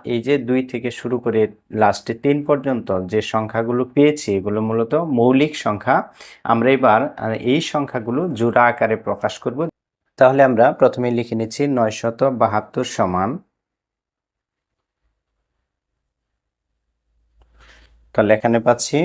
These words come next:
প্রথমে দুই গুণ দুই গুণ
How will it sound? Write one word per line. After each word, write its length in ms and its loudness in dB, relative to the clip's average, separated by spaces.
প্রথমে 460 -2
দুই 320 0
গুণ 320 0
দুই 320 0
গুণ 320 2